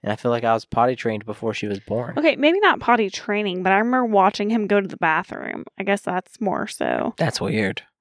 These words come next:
Speaker 2: I remember watching him stand up to pee, and it was like, "Okay, well, I wanna stand up to pee," and I tried it, and I peed all over myself. That's normal. That's a girl thing, okay? Once
Speaker 1: I don't think that's normal. I
Speaker 2: That's
Speaker 1: think you should, I
Speaker 2: normal.
Speaker 1: think that's something you should feel shame about.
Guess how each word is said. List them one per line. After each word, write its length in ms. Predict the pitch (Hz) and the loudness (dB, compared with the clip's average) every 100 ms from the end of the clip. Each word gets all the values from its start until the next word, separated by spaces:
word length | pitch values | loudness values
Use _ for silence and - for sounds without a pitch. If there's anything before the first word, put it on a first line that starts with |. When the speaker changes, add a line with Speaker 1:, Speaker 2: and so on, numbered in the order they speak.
| - | 0
Speaker 2:
I 60 | 220 | 2
remember 320 | 220 214 214 | 2 2 4
watching 340 | 196 202 220 | 4 4 2
him 140 | 220 208 | -4 -4
stand 280 | - 190 | -4 -2
up 120 | 185 - | -4 -6
to 100 | 180 | -8
pee, 260 | - 202 | -2 -2
and 120 | 185 | 0
it 40 | 175 | -4
was 120 | 190 | -4
like, 180 | 202 - | -6 -8
"Okay, 240 | 233 269 254 | -6 -2 -2
well, 180 | 220 - - | -4 -8 -4
I 140 | 214 226 | 0 2
wanna 220 | 277 202 | 4 0
stand 260 | - 214 185 | -2 -2 -4
up 80 | - | -6
to 80 | |
pee," 160 | 202 185 | -4 -2
and 80 | 180 | 0
I 80 | 180 | -2
tried 280 | - 180 185 | 0 0 0
it, 60 | |
and 100 | 165 | 0
I 60 | 170 | -4
peed 220 | - - | -2 -2
all 100 | 113 | 0
over 140 | 247 | -2
myself. 600 | 214 - - - 277 - _ _ _ _ _ _ _ _ _ _ _ _ _ _ _ _ _ _ _ _ _ _ | -2 -4 -4 -4 -4 -8 _ _ _ _ _ _ _ _ _ _ _ _ _ _ _ _ _ _ _ _ _ _
That's 200 | 269 349 | 0 2
normal. 460 | 370 453 587 554 302 | 4 6 6 6 6
That's 180 | 254 320 | 4 0
a 40 | |
girl 280 | 277 330 381 | 4 6 6
thing, 560 | - 311 403 370 226 - | 4 4 4 4 0 0
okay? 480 | 226 233 262 302 339 | 0 4 6 6 4
Once 280 | 247 269 285 | 6 6 6
Speaker 1:
I 60 | 202 | 2
don't 100 | 170 | 2
think 140 | 120 110 | 0 -2
that's 240 | 104 - | -4 -2
normal. 380 | 107 120 120 107 | -2 -2 -4 -2
I 60 | - | 4
Speaker 2:
That's 120 | 294 | 4
Speaker 1:
think 120 | 208 | 6
you 60 | 277 | 6
should, 180 | 320 403 | 6 6
I 40 | |
Speaker 2:
normal. 180 | 214 196 | 4 4
Speaker 1:
think 140 | 135 | 2
that's 180 | 101 - | -2 -6
something 260 | 107 95 95 | -10 -10 -10
you 80 | |
should 200 | - 98 - | -8 -10 -8
feel 140 | 90 | -8
shame 380 | - 92 107 104 | -8 -10 -10 -12
about. 460 | - - 339 349 | -10 -2 2 2